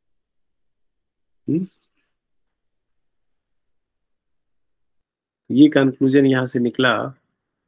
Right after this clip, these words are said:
कि अगर दूसरे पेन से लिखूं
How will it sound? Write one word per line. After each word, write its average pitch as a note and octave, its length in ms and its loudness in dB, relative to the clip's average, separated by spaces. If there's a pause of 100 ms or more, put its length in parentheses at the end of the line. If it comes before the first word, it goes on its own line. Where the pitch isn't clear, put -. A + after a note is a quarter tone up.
(240)
कि C3 360 0 (2750)
अगर B2+ 340 0 (1120)
दूसरे B2 500 -4 (1080)
पेन A#2 160 -6
से A2+ 120 -8
लिखूं G#2+ 280 -6